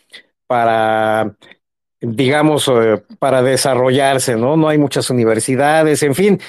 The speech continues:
me puedo seguir con toda esta carencia que hay en esa región. Es una región, eh, de algún modo olvidada, y eso lo han usado como pretexto, eh, pues, estas familias para hacer,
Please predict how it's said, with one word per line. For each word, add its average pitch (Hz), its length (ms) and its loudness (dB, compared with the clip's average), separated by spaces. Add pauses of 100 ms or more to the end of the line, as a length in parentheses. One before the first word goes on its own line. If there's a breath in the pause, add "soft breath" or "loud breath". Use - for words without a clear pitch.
(160 loud breath)
me 135 80 -2
puedo 190 200 2
seguir 170 360 2
con 147 200 -2
toda 160 160 0
esta 147 260 0
carencia 139 540 0
que 127 160 -2
hay 135 280 0 (420 loud breath)
en 131 160 0
esa 151 220 0
región. 143 520 0
Es 165 140 0
una 180 120 2
región, 147 680 0
eh, 120 400 -4
de 120 100 -4
algún 127 220 0
modo 151 200 2
olvidada, 143 680 0 (720 loud breath)
y 202 160 2
eso 302 220 2
lo 254 160 4
han 262 120 4
usado 233 360 2
como 180 220 2
pretexto, 175 800 0
eh, 131 800 0
pues, 139 240 0
estas 170 300 0
familias 160 680 0 (760 loud breath)
para 156 800 0 (540)
hacer, 196 340 2